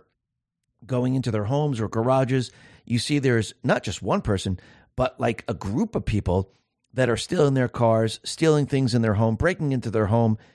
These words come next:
And the people now, they're afraid. The people are afraid, and that's why people are buying weapons right now, because they realize, "Wow, look at all this crime. Look at this chaos that's going on around me. Who's gonna save me? There's nobody except me. And the only way to protect myself against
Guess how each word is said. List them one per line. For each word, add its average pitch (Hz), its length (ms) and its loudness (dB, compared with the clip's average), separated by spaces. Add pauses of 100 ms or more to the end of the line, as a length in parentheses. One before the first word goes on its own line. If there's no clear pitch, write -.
(280)
And 135 160 2
the 131 60 0
people 226 320 0
now, 139 180 4
they're 135 180 4
afraid. 202 500 0 (360)
The 120 100 0
people 208 400 2
are 147 100 6
afraid, 113 400 2
and 123 100 0
that's 156 140 2
why 156 120 4
people 135 280 2
are 113 80 4
buying 110 300 4
weapons 104 360 2
right 90 160 -2
now, 92 140 2
because 117 240 -2
they 113 80 2
realize, 120 500 0 (420)
"Wow, 175 240 -2
look 113 200 -6
at 170 60 -2
all 147 100 2
this 123 140 -4
crime. 120 340 2
Look 135 160 -2
at - 80 -8
this 123 240 -2 (360)
chaos 156 420 2
that's - 180 -4
going 135 240 2
on 120 160 0
around 131 300 0
me. 107 180 0 (600)
Who's 202 240 -2
gonna 190 200 -4
save - 360 -6
me? 87 200 -6 (120)
There's 170 260 4
nobody 139 580 4 (200)
except - 480 -2
me. 170 320 2 (320)
And 139 120 0
the 147 80 0
only 190 140 0
way 170 140 0
to 151 40 2
protect 220 300 0
myself 123 400 2
against 151 300 -2